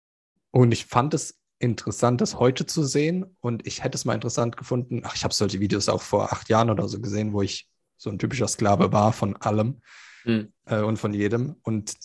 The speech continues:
Speaker 1: es ist witzig, weil so ein Video macht nichts mit dir, wenn du <laughs> mit deinem Verstand komplett identifiziert bist. Guckst du das Video und es ist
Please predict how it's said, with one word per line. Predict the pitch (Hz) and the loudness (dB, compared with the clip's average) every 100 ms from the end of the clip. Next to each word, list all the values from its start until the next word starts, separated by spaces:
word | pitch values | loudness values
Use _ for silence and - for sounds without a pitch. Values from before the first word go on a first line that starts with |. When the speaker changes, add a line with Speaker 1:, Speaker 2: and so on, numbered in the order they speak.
| - _ _ - | -20 _ _ -6
Speaker 1:
es | 120 | -4
ist | 113 135 | 0 2
witzig, | 147 - 131 | 2 2 0
weil | 117 113 104 | 0 0 0
so | 120 | -2
ein | 113 107 | 0 2
Video | 131 135 123 120 143 _ _ _ _ _ _ _ _ _ - | 2 2 2 0 -2 _ _ _ _ _ _ _ _ _ -6
macht | 117 - - - | -6 -6 -16 -2
nichts | 135 - - | 0 0 -2
mit | 123 101 | -4 -2
dir, | 101 90 - - _ _ | -2 -4 -8 -14 _ _
wenn | 120 113 113 | 0 0 2
du | 127 | 2
<laughs> | 117 120 - - - | 2 0 -2 -4 0
mit | 185 - - - | 2 4 2 2
deinem | 135 131 127 127 - - 226 - | 4 4 0 -4 -10 -14 -12 2
Verstand | 131 127 139 127 | 2 6 4 4
komplett | - 117 131 135 | 0 2 0 0
identifiziert | 123 120 98 120 - 139 - - | 0 0 -2 -8 -2 0 0 -4
bist. | 120 - | -6 -6
Guckst | - 160 | -6 -4
du | 147 | -4
das | 127 - | -6 -2
Video | 131 139 | -4 -4
und | 117 | -6
es | - | -8
ist | 110 | -12